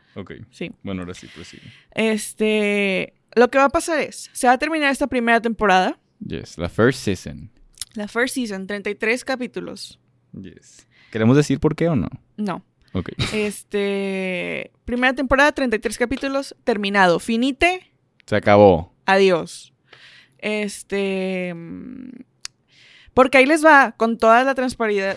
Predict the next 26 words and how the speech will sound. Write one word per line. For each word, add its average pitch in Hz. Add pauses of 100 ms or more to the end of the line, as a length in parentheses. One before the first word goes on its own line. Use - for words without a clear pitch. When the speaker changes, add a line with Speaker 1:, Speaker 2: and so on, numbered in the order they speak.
Speaker 1:
<laughs> -
No, -
que 202
no 185
Speaker 2:
transparidad. 233
Speaker 1:
queríamos 220
decir 202
por 175
qué. 123
Speaker 2:
No, 262
no, 269
no, 247
transparencia 214 (380)
en 220
el 196
espíritu 190
de 226
Pero 190
Ni 165
Tanto. - (360)
Speaker 1:
Ok. 101 (1300)
Speaker 2:
Este 285
podcast 294 (420)
creció 254
y 254
nació 247